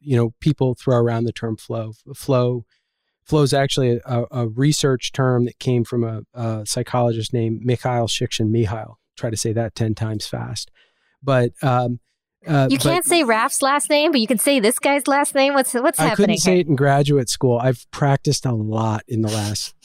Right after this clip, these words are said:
Speaker 2: <laughs>
Speaker 1: number of years.
Speaker 2: Okay.
Speaker 1: Yeah. 'Cause I use flow a lot when I talk, uh, about what the work that I do, because th-, what, what Larry and I do in product design is we try to actually make a product easier to use.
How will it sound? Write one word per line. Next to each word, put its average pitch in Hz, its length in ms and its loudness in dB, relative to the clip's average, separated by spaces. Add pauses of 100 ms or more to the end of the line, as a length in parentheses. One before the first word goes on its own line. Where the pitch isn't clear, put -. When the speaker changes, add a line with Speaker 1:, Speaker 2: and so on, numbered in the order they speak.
(260)
Speaker 2:
<laughs> - 140 -20
Speaker 1:
number 113 320 0
of 104 120 -4
years. 107 360 -2 (100)
Speaker 2:
Okay. 240 160 2 (140)
Speaker 1:
Yeah. 185 60 -4 (340)
'Cause 147 140 2
I 151 60 4
use 151 240 4
flow 135 320 0
a - 20 0
lot 117 380 0
when 117 140 2
I 107 80 2
talk, 104 400 -4 (520)
uh, 123 240 0
about 113 420 0 (280)
what 120 340 0
the 120 140 -2
work 113 240 0
that 120 140 -2
I 143 160 0
do, 110 200 -4
because 131 320 -2
th-, 131 120 -6 (480)
what, 151 240 0
what 143 380 -2
Larry 156 360 2
and 139 80 4
I 123 100 2
do 120 180 0
in 113 100 -2
product 175 380 -2
design 110 440 -2
is 107 160 -6
we 143 200 2
try 185 260 -2
to 120 140 0
actually 127 400 -2
make 117 460 0
a 117 240 0
product 117 540 -4 (100)
easier 127 460 -2
to - 140 -8
use. 104 440 -4